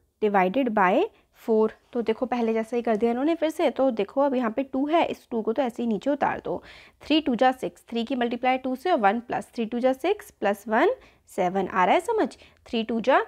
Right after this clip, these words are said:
टू तो पहले ऐसे ही लिख दिया, फिर थ्री into टू होता है सिक्स और सिक्स प्लस वन होता है सेवन, तो सेवन upon टू लिख दिया। फिर डिवाइड की जगह मल्टीप्लाई और फ़ोर की जगह फ़ोर का उल्टा वन upon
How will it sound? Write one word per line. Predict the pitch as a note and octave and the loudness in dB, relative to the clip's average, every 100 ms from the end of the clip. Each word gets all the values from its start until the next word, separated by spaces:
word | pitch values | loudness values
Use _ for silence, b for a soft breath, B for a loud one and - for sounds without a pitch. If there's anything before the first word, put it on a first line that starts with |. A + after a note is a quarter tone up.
| - - | -6 -6
टू | A#3+ | -2
तो | D4 | 2
पहले | C#4+ D#4+ | 4 4
ऐसे | D#4 F#4 | 2 2
ही | F#4 | 0
लिख | - | 0
दिया, | E4 E4+ F4 B B - | 2 2 0 B B -10
फिर | B3+ | -6
थ्री | - C#4 C4+ | 0 0 0
into | A#3+ F#4 B4+ - _ _ _ _ - - | 2 4 4 0 _ _ _ _ -14 -4
टू | D4+ | 0
होता | D#4 D#4 | 0 0
है | D#4 | -2
सिक्स | D#4 G4+ G#4+ - - | 0 0 0 -2 -8
और | A3 | -8
सिक्स | A3 G#3+ A3 | -6 -8 -8
प्लस | - A#3 A3+ | -6 -6 -2
वन | A#3 A#3 | -2 0
होता | A3 G#3 | -2 -2
है | G#3 G3+ | 0 -2
सेवन, | - D#4+ D4 C#4+ | 2 2 4 -2
तो | C#4+ | -4
सेवन | B3+ F#3+ F#3+ | -6 -6 -6
upon | F#3+ G#3+ A3 - | -6 -6 -4 2
टू | D#4+ | 4
लिख | D4+ D4 - | 4 0 0
दिया। | C#4 C#4+ B B _ | 0 0 B B _
फिर | A3 | -4
डिवाइड | G#3+ G#3 G3 | 2 4 2
की | - A3+ | 0 0
जगह | A#3 B3+ F4 B4+ b b A#3 | 0 4 4 2 b b -8
मल्टीप्लाई | F#3 G3 F#3+ G3+ G3+ G#3+ | -6 -4 -4 2 4 4
और | A3 G3 | 0 -4
फ़ोर | - A3 A3 | 0 0 0
की | A3+ | -2
जगह | A#3 A3 C#4+ G#4 | -2 4 4 4
फ़ोर | - G3+ | 2 0
का | G#3 B3 | 4 2
उल्टा | G#3+ A3 D4 G4+ | 2 2 4 4
वन | A#3 F#3 | 2 -4
upon | - G3+ D4+ | -6 -2 0